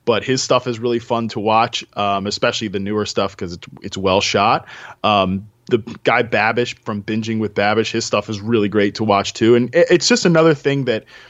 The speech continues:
I think you and I talked about this on the first time I was on the podcast. Like, I worry sometimes that being so drilled on football and being just, you know, constantly consuming football media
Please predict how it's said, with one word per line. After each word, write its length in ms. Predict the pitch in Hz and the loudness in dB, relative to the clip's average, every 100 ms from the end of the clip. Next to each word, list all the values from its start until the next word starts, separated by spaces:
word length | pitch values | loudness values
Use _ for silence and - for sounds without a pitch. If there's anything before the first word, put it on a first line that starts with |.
| - _ - | -20 _ -4
I 100 | 156 | 0
think 200 | 214 165 | 2 0
you 120 | 175 | 0
and 100 | 165 | 0
I 80 | 135 | 0
talked 320 | 120 127 123 | -2 -4 -4
about 220 | 117 110 120 | -6 -6 -6
this 200 | 113 110 | -10 -8
on 120 | 104 | -8
the 60 | |
first 280 | - 113 - | -6 -6 -4
time 160 | 110 101 | -6 -6
I 40 | |
was 120 | 98 | -6
on 80 | 101 | -8
the 80 | 92 | -8
podcast. 600 | - 104 104 101 95 90 | -2 0 0 -4 -4 -2
Like, 300 | 101 98 - - - - _ _ _ | -2 -2 -8 -20 -20 -20 _ _ _
I 180 | 120 135 | 0 2
worry 340 | 131 143 151 135 | 4 6 6 2
sometimes 640 | 139 127 127 117 113 104 | -2 -6 -4 -4 -6 -4
that 260 | 98 90 | -6 -6
being 220 | - 120 117 | -4 -4 -2
so 280 | - 117 | 0 2
drilled 360 | 120 113 113 113 | 2 0 0 2
on 160 | 101 98 | -2 -4
football 560 | 110 101 104 95 95 | -4 0 0 2 0
and 240 | - 104 95 | -2 -4 0
being 500 | 107 101 98 98 - | 2 2 0 -4 -4
just, 240 | 104 - | -4 -2
you 80 | 113 | 0
know, 140 | 95 | 2
constantly 500 | 95 - 135 135 123 | 2 2 2 0 -4
consuming 460 | 117 101 - 110 101 | -4 -6 -4 -4 -4
football 380 | 98 110 107 98 | -4 0 2 2
media 520 | 104 107 101 95 87 | -2 -2 0 -2 -4